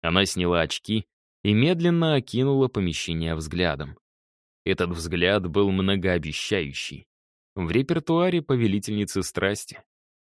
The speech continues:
Казалось, тот, на ком он остановится прямо сейчас в кабинете декана, познает все прелести настоящей плотской любви. Лилит на секунду задержалась на мне, усмехнулась, а потом, не здороваясь, не спрашивая ничьего разрешения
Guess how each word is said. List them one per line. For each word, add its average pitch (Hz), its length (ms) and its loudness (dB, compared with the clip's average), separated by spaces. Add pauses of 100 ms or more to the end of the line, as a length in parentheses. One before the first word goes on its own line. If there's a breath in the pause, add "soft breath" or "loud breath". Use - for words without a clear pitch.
Казалось, 120 540 0
тот, 165 240 0
на 127 120 -2
ком 151 200 -4
он 139 100 0
остановится 98 680 -4
прямо 107 300 -2
сейчас 113 520 -4
в - 40 -14
кабинете 90 460 -4
декана, 104 580 -2 (460)
познает 95 520 2
все - 240 -2
прелести 131 600 0
настоящей 101 800 0
плотской 82 580 0
любви. 80 540 -4 (540)
Лилит 123 400 2
на 127 80 2
секунду 127 540 0
задержалась 110 800 2
на 123 120 -2
мне, 120 280 -2 (260)
усмехнулась, 104 840 0
а 104 80 0
потом, 165 320 -2
не 151 100 2
здороваясь, 117 680 0 (220)
не 123 140 2
спрашивая 117 640 0
ничьего 104 500 0
разрешения 107 760 -2